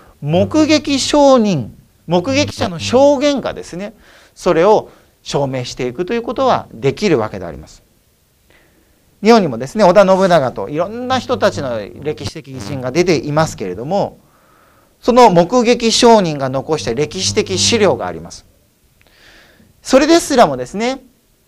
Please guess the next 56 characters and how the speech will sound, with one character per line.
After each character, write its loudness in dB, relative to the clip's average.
確 -2
か -4
に、 0
あ 2
あ、 -6
そ -8
れ -2
で -2
織 -4
田 -4
信 -8
長 -4
っ -8
て -16
人 -10
い -8
た -6
ん -8
だ -4
な -2
と -18
い -8
う -4
こ 0
と 6
を 6
私 4
た -4
ち -4
は -4
知 0
る 4
こ 2
と 4
が 2
で -6
き -12
ま -10
す -16
け -12
れ -10
ど -10
も、 0
も 4
し 2
イ 4
エ 6
ス -4
の 4
話 4
が 2
作 -6
り 0
話 4
な -2
ら、 0